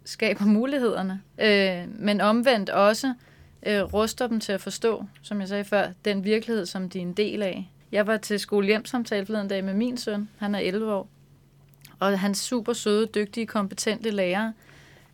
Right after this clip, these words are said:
de, øh, læste op fra et skema, hvor han skulle skrive, hvad han godt kunne lide i skolen og sådan noget. Et af dem hed sløjt håndarbejde, og ud fra det havde han skrevet mega fedt.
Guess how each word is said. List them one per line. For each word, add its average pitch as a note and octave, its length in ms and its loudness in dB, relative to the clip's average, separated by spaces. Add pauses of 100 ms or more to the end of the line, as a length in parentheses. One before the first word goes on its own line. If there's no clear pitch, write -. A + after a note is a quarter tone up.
(100)
de, A3+ 120 0
øh, G3+ 200 6
læste F#3 480 -2
op G3 200 2
fra - 160 -4
et G3+ 100 -4
skema, F#3+ 380 -4
hvor F#3 220 -4
han G3 160 -2
skulle - 200 -12
skrive, F#3+ 240 -2
hvad G3 100 -2
han F3+ 100 -4
godt F3+ 180 -4
kunne G#3 120 -6
lide F#3+ 120 -6
i F#3 40 -10
skolen G3 360 -4
og G#3+ 60 -6
sådan G#3+ 120 -6
noget. F#3+ 140 -2
Et A3 80 0
af F#3+ 140 0
dem G#3 120 -2
hed G3 200 0
sløjt F#3+ 340 -4
håndarbejde, G3+ 600 -4 (100)
og G3+ 80 -4
ud G3+ 100 -2
fra A3+ 120 -8
det G3+ 160 -4
havde G#3 100 -4
han F#3 100 -4
skrevet F#3 380 0 (260)
mega A3 240 -2
fedt. - 340 -6